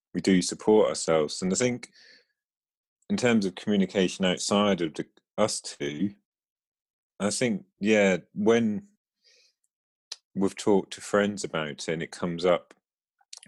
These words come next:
you see, 'cause some of our friends don't have children by choice, um, and some do have children. Um,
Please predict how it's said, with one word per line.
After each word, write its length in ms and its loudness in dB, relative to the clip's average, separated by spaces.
you 120 -4
see, 500 0
'cause 180 -4
some 160 2
of 80 4
our 100 2
friends 320 -6
don't 200 -6
have 120 -10
children 400 -2
by 120 -2
choice, 420 2
um, 420 0
and 140 -4
some 240 -2
do 340 4
have 160 -4
children. 560 -4
Um, 340 2